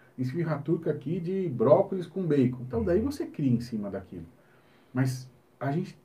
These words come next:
Speaker 1: tá entregando ouro. A pessoa que normalmente ensina, ela já, ela já fez teste, ela já pastou, ela já, né, perdeu dinheiro ali, ele já tá entregando pra você aquilo que deu certo.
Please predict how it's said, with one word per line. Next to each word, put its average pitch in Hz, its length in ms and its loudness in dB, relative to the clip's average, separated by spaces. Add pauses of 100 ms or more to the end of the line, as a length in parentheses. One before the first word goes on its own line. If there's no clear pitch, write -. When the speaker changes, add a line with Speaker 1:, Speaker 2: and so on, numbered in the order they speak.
(120)
Speaker 1:
tá 190 120 -4
entregando 185 600 -2
ouro. 165 520 2
A 110 60 -4
pessoa 190 300 0
que 196 100 -6
normalmente 170 680 0 (440)
ensina, 147 720 2 (440)
ela 214 160 0
já, 240 180 0 (160)
ela 247 220 0
já 247 140 0
fez 233 260 0
teste, 170 340 0
ela 147 160 -2
já 170 160 -2 (180)
pastou, 143 560 0
ela 131 200 2
já, 135 340 -2 (340)
né, 135 220 -4
perdeu 143 360 6
dinheiro 135 600 6
ali, 127 200 4
ele 196 180 2
já 214 140 -2
tá 233 120 -2
entregando 196 440 0
pra 190 120 -2
você 151 320 -2
aquilo 208 240 -2
que - 100 -12
deu 190 180 4
certo. 214 360 -6